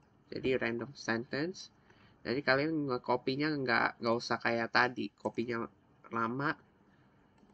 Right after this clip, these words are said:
dan nge-paste ke sininya juga itu. Nanti tuh kelihatannya bisa bagus kan.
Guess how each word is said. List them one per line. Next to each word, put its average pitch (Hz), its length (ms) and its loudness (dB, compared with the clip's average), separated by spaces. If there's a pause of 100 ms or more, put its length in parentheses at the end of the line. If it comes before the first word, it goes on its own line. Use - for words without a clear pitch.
(100)
dan 117 240 -2
nge-paste 127 720 2
ke 131 80 0
sininya 127 480 2
juga 117 640 -2
itu. - 320 -6 (480)
Nanti 127 320 -12 (560)
tuh 104 320 -2
kelihatannya 120 480 -2
bisa 110 480 0 (480)
bagus 110 400 0
kan. 107 240 -2